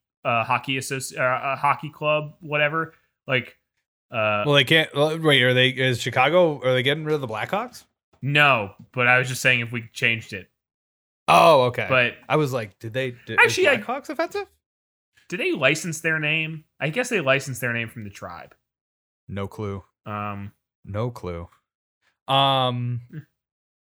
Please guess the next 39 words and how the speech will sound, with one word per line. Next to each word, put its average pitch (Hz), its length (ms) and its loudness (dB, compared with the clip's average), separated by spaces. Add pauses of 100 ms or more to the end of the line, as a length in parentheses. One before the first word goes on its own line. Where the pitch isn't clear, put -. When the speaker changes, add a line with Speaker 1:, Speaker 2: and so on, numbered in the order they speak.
(320)
Speaker 2:
but 165 100 6
yeah. 220 180 4 (120)
Anyway, 131 360 0 (140)
A 156 160 6
L 160 180 6
for 123 160 -8
me. 113 280 -8 (800)
Um, 131 760 0
uh, 135 100 -4 (600)
uh, 139 320 -4
before 160 500 4
we 156 160 2
get 123 280 -2
to 123 120 -8
that, 113 280 -2
I 120 80 0
did 135 220 -4
just 139 200 -10
wanna 120 280 -2
give 117 200 -6
a 117 40 -8
shout 131 280 0
out 127 180 0
to 135 100 -2
our 123 100 2
boy, 127 500 0
uh, 117 300 -2
Kyle 123 280 -4
Finnegan. 143 540 -4 (480)
Uh, 117 320 0
all 131 200 0
nine 127 320 -2
pitches 127 380 -4
of 117 100 4
his 117 200 4
Speaker 1:
<laughs> - 20 -4
Speaker 2:
immaculate 117 680 -4
inning, 135 560 -6 (160)
uh, 107 560 -6